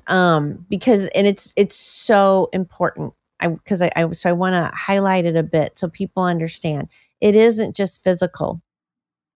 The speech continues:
that you're healing. You have to heal mentally and emotionally. I look at physical as, like, the way everything ends up showing up. So you have to work on the mental and emotional as well. And it does show up in the physical eventually,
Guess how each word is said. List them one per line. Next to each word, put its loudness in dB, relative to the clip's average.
that 2
you're -2
healing. -2
You -2
have -2
to -6
heal -2
mentally -2
and 0
emotionally. -2
I 0
look 4
at -4
physical 2
as, 0
like, 0
the 4
way 4
everything 0
ends 0
up -2
showing -2
up. -2
So 4
you -2
have -4
to -2
work 0
on -2
the 0
mental 0
and -2
emotional -2
as -4
well. 0
And 4
it -2
does 4
show 0
up -2
in -2
the -4
physical -2
eventually, -8